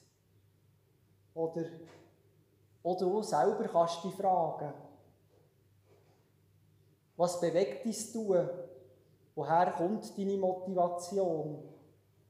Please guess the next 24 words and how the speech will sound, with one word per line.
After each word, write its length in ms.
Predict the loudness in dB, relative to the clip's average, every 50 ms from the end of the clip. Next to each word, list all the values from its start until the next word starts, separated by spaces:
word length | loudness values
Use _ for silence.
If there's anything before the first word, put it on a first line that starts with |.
| _ _ _ _ _ _ _ _ _ _ _ _ _ _ _ _ _ _ _ _ _ _ _ _
Und 80 | -6 0
vielleicht 300 | 2 4 4 4 4 4
ist 300 | 0 0 -2 -6 -8 -12 -14 -20 -20 -20 -20 -20 -20 _ -20 -18
die 120 | -16 -12
Versuchung 540 | -8 -6 -2 4 6 6 6 6 4 -2 -4 -6 -10 -14 -16 -18 -20 -20 -20 _ -20 _ _ _ _ _ _ _ _ _ _ _ _ _
nicht 260 | -2 -2 -2 -2 -2
moralisch 640 | 2 2 4 6 6 6 6 6 4 4 0 -4 -6
zu 80 | -8 -8
verstehen, 460 | -8 -8 -8 -2 2 4 6 6 6 4
dass 140 | 2 0 2
man 140 | 2 2 4
eben 200 | 4 2 2 2
einteilt 480 | -2 -4 -2 0 0 0 0 0 -2
in 100 | -6 -6
gute 500 | -4 0 2 4 2 2 0 -2 -2 -2
und 580 | -2 -2 -4 -6 -12 -16 -20 -20 -20 -20 _ _
böse 520 | 0 4 4 4 4 2 -2 -4 -6 -2 2
Taten 420 | 4 4 6 4 4 2 0 -2
oder 120 | 0 0
in 180 | -2 -4 -4 -2
Taten, 420 | 0 2 2 2 0 0 -2 0
die 60 | 0 2
anderen 480 | 0 0 0 -2 -4 -4 -4 -4 -4
schaden, 560 | -4 -2 0 0 0 0 0 0 0 0 -2